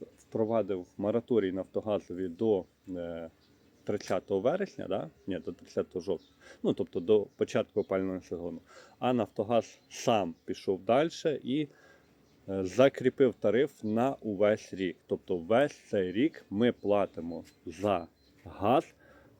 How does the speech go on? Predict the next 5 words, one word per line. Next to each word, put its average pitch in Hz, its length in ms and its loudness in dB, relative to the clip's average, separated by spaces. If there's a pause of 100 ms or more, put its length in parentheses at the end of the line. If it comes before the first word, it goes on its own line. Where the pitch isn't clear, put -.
по 135 360 10 (520)
тій 135 220 4
самій 113 600 0 (180)
ціні. 120 400 2 (460)
Ну, 139 200 4